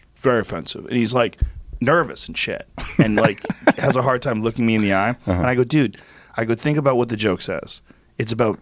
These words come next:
Speaker 1: Jewish people being really good at business.
Speaker 2: Right.
Speaker 1: They walk into a bar, they decide to buy it."
Speaker 2: It's such a,
Speaker 1: There's
Speaker 2: it's,
Speaker 1: nothing offensive about it at
Speaker 2: it's,
Speaker 1: all.
Speaker 2: it's like, it,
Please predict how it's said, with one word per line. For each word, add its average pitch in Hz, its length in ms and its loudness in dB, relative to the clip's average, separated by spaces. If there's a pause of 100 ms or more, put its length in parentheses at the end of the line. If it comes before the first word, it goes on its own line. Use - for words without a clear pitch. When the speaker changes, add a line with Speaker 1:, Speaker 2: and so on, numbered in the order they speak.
Speaker 1:
Jewish 123 360 2
people 98 300 -2
being 104 240 0
really 104 180 2
good 101 160 0
at 85 120 -6
business. 87 500 -4 (100)
Speaker 2:
Right. 98 160 8
Speaker 1:
They 85 80 6
walk 127 300 2
into 120 200 0
a 101 40 0
bar, 101 300 2
they 95 100 -2
decide 101 260 -4
to 87 40 -8
buy 85 260 -2
it." - 140 -10 (460)
Speaker 2:
It's 110 160 4
such 139 240 4
a, 165 40 8
Speaker 1:
There's 131 220 8
Speaker 2:
it's, 120 80 6
Speaker 1:
nothing 147 260 4
offensive 143 400 0
about 120 180 4
it 110 80 4
at 101 80 4
Speaker 2:
it's, 113 100 4
Speaker 1:
all. 165 280 6
Speaker 2:
it's - 260 -4
like, 131 300 -2
it, - 160 0